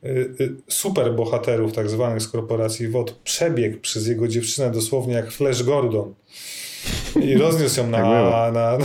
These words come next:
Speaker 1: na atomy, tak? No może nie na atomy, bo no, w zasadzie na atomy, tak? Plus jakieś części ciała.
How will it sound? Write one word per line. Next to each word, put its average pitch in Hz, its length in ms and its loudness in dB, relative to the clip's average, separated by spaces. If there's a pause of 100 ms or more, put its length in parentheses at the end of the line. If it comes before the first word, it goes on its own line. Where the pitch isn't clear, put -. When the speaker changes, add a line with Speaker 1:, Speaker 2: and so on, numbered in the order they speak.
(140)
Speaker 1:
na 143 160 4
atomy, 127 460 2
tak? 120 200 0
No 117 60 -2
może 113 180 -4
nie 117 80 -2
na 113 100 0
atomy, 113 300 -2
bo 107 240 -2
no, 165 180 -4
w 233 60 -10
zasadzie 123 260 -2
na 123 100 2
atomy, 117 320 0
tak? 110 220 -4
Plus - 240 -10
jakieś 110 300 -6
części 107 340 -8
ciała. 117 440 -2